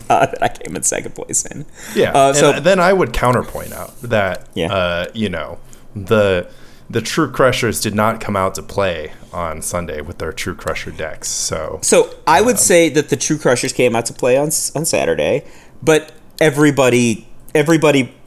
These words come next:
Speaker 1: well, actually not everybody, right? Fran played full bore, right? Spencer played full bore.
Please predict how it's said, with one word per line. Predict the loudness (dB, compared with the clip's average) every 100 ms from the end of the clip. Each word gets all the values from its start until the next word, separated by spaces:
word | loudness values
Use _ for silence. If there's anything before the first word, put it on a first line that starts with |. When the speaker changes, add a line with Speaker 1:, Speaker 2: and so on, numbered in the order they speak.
| 0
Speaker 1:
well, | 2 6
actually | 4 4 4
not | 6 6
everybody, | 4 4 2 -2 -6 -8 0
right? | 0 0
Fran | 0 2 2 2
played | 2 4 4 0
full | 2 2
bore, | 2 0 0 0 -4 -8 -2
right? | 2 2
Spencer | 0 0 2 0
played | 4 2 2
full | 0 0
bore. | 0 -2 -2